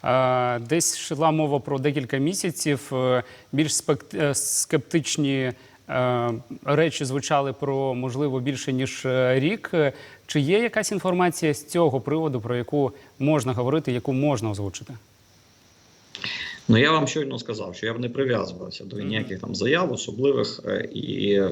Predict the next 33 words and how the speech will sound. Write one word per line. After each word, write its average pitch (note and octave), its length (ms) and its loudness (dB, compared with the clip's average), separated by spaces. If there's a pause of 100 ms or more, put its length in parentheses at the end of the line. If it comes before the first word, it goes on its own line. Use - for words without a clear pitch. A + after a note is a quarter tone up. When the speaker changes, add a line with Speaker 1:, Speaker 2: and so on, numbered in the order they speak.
(120)
Speaker 2:
тому A2 140 0
що G#2 140 2
вони A#2 180 4
настільки A#2+ 500 2
різні, D#3 360 2
що - 140 -2
мені A#2+ 180 0
дуже A#2 240 0
важко A2 380 0
комунікувати, G#2 680 0
щоб F2+ 180 -8
нікого G2+ 340 2
не G2+ 100 0
ображати, G#2 800 0
особливо A2 460 0
з F#2 60 -2
наших G2+ 300 -2
західних G#2 460 -2
партнерів. - 440 -6 (360)
Тому C3 160 4
що B2+ 120 0
американці A#2+ 540 2
заявили F#2+ 600 -4
там F2+ 240 -8
про F2+ 160 -6
вісімнадцять F#2+ 640 -2
місяців, C#3+ 600 0 (600)
е, G2+ 120 2
хтось - 360 4
там G#2 300 -2 (140)
казав F#2 400 -2 (120)
інші C#3 340 4
терміни. G2+ 540 -2